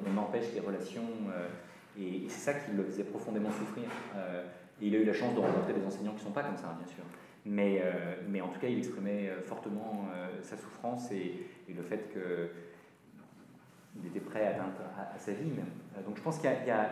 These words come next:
il y a des souffrances et, et effectivement, il y a des écoles. Et celle que vous décrivez, euh, en est une, il y en a heureusement d'autres, euh, en France et, et par ailleurs. Il y a un film qui s'appelle Une idée folle, par exemple, où vous pourrez voir un certain nombre de, de, de modalités, euh, d'école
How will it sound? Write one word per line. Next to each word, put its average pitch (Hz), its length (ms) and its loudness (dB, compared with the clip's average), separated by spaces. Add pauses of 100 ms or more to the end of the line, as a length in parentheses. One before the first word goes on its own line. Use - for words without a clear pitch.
il 117 40 0
y - 20 4
a 107 40 2
des 107 100 2
souffrances - 500 -2
et, 113 60 2
et 120 180 2
effectivement, 151 340 0
il 135 60 2
y 113 40 4
a 113 40 4
des 135 160 4
écoles. 101 300 0 (560)
Et - 80 -10
celle 85 140 -8 (120)
que - 80 -10
vous 87 180 -10
décrivez, 95 640 -2
euh, 85 100 2 (360)
en 90 140 -4
est 92 180 -6
une, 139 140 2
il 117 40 0
y 104 40 2
en 90 80 2
a 85 380 -2
heureusement 101 340 0
d'autres, 98 300 0 (240)
euh, 85 280 -6 (120)
en - 60 -10
France - 400 -6
et, 82 300 -4
et 82 40 -12
par 95 160 -2
ailleurs. 113 280 0 (480)
Il 87 40 -6
y 90 40 -2
a 90 100 0
un 87 140 0
film 101 360 -2
qui 101 60 -2
s'appelle 87 320 -6
Une 87 140 -4
idée 95 120 -2
folle, 95 240 -2
par 87 140 -8
exemple, 85 240 -8 (100)
où 85 40 -12
vous - 180 -14
pourrez 82 180 -8
voir 87 180 -8
un - 40 -8
certain 87 160 -10
nombre 87 140 -4
de, 82 720 -8
de, - 800 -10
de 92 100 -6
modalités, 98 760 0
euh, 80 380 -2 (120)
d'école 101 420 0